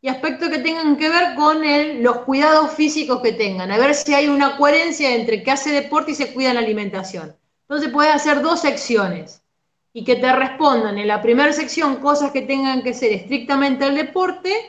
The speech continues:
y en la sección de alimentación estrictamente con alimentación.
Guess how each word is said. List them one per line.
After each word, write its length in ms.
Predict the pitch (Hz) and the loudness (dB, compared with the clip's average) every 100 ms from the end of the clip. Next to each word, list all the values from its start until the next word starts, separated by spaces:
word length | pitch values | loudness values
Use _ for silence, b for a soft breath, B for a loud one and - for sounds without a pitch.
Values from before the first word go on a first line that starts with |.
| - _ _ - | -16 _ _ -2
y 100 | 240 | 2
en 60 | |
la 100 | 240 | 2
sección 380 | 240 233 277 285 | 2 -2 0 2
de 60 | 294 | 4
alimentación 720 | 294 302 302 285 311 311 349 | 2 0 -2 -4 -4 -2 -4
estrictamente 680 | 320 269 233 262 247 240 220 | -4 -4 -4 -2 0 0 0
con 100 | 220 | 0
alimentación. 640 | 202 190 175 151 143 | -2 -6 -8 -12 -14